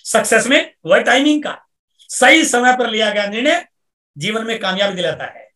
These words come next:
सही समय पर लिया गया सही निर्णय, इसलिए timing का बहुत बड़ा role भी है। और आ-, इस समय timing बहुत बड़ा काम करती है। और एक ये बहुत बड़े expert की एक slide है ये, "There is a role of time factor in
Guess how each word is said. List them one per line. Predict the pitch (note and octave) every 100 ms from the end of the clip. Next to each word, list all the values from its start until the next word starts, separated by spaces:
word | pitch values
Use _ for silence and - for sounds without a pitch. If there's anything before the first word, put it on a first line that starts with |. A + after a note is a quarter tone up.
| _
सही | - D4 D4+
समय | F#3 C3+
पर | - - _ _
लिया | F3+ G#3
गया | C4
सही | A3+ G#3
निर्णय, | E3+ D3+ - _ _
इसलिए | C4+ C4+ D#4 D#4
timing | - C4+ D#4 E4+
का | C4+
बहुत | G#3 F#3+
बड़ा | D#3+
role | D3 C#3
भी | _ -
है। | - _ _ -
और | A#3+ B3+
आ-, | G#3+
इस | A#3 C4
समय | B3 B3+ D#4+ - _ _
timing | G#3 C4 E4+ C#4+
बहुत | A3+
बड़ा | A3 G#3
काम | F#3 F3+
करती | G3 F#3+
है। | A#3
और | A3+
एक | A3+
ये | G#3+ F#3+ B2+ - _
बहुत | F3 -
बड़े | A#3+ -
expert | G#3+ - C4 B3+ -
की | A#3+
एक | G3+ -
slide | G3 G3+ A3
है | F#3+
ये, | B3+ _ _ _ _ _ _ _ _ _ _ _ D#3+
"There | B3 D#4
is | D4+ D4
a |
role | G3+ C4 D4+
of | D#4+ D#4 A#3+
time | C#4+ -
factor | C4 C4+
in | C4+